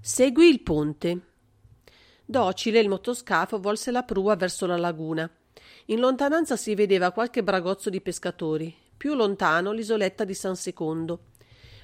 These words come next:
Una barca attrasse l'attenzione di De Vincenzi. Gli sembrò ferma a una cinquantina di metri dal ponte, ma in realtà si muoveva lentamente, come se fosse abbandonata. Raggiungi quella barca.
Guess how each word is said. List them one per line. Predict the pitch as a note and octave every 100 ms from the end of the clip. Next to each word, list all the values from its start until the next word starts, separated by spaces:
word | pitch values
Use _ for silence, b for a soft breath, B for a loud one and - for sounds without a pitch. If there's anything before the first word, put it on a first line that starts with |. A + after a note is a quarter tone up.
| B
Una | A3+ A#3+
barca | C#4+ D#4+ -
attrasse | G#3 A3 G#3 -
l'attenzione | F3 F3+ A#3+ B3 - F#3+ G#3
di | F#3+
De | E3+
Vincenzi. | D#3+ E3 - C#3+ D3 - F#3+ - - -
Gli | G#3+
sembrò | - C#4 C#4
ferma | D#4+ - F3 F3 G3 G3+
a |
una | G#3+ G#3+
cinquantina | A3 B3 A3+ A#3+ C#4+ C#4+
di | A3+
metri | G3+ G#3 A#3+
dal | F#3+ F3+
ponte, | - D3+ D#3 D3+ F3 b b b -
ma | F3
in | F#3
realtà | G3+ C4 C#4+ F#3 F3+
si | - A3
muoveva | A#3 A#3 A#3+ A#3+
lentamente, | A3+ G3+ G3+ F3+ D#3 D#3 F3
come | G#3+ A#3
se | -
fosse | G#3+ A#3 -
abbandonata. | G3 G3 F#3+ F#3 D#3 D#3 - E3 - _ _ _ b b b b
Raggiungi | G#3 A3 D#4 E4+ G4
quella | B3 G3
barca. | E3 C#3+ D3+ - E3+